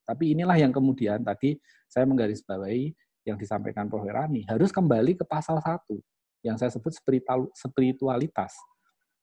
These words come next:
Kalau kita ini semua hitungannya cuma duit, nggak akan ketemu. bumdes itu nggak akan ketemu hitungannya. Ya, kenapa saya harus bantu orang lain? Wong hidup saya aja susah, gitu kan. Tapi kalau ini didekati spiritualitas,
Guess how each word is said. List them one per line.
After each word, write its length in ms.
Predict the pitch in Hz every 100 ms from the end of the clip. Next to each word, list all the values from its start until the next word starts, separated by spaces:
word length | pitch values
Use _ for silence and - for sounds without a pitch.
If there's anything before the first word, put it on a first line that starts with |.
| _
Kalau 240 | - 156 185
kita 320 | 180 175 170
ini 160 | 175 170
semua 320 | 165 160 160
hitungannya 480 | 156 165 156 151 156
cuma 240 | 151 151 147
duit, 220 | 165 127
nggak 160 | 127 123
akan 120 | 147
ketemu. 280 | 143 135 110 107
bumdes 420 | - 120 110 110 -
itu 100 | 127 147
nggak 120 | 107
akan 100 | 107 110
ketemu 280 | - 95 110 160 -
hitungannya. 460 | 110 107 95 107 - _ _ - - - _
Ya, 160 | - 95
kenapa 400 | 107 117 147 165
saya 160 | 160 147
harus 160 | 131
bantu 320 | 120 113 120
orang 160 | 123 123
lain? 320 | 127 131 117 120
Wong 160 | 113 107
hidup 240 | 101 107
saya 240 | 117 107
aja 160 | 107 107
susah, 320 | 98 98 - 107 - -
gitu 100 | 807 -
kan. 100 | 117 131
Tapi 200 | 135 196
kalau 180 | 180 180
ini 160 | 156 175
didekati 400 | - 117 117 120
spiritualitas, 800 | - 123 123 123 120 143 - -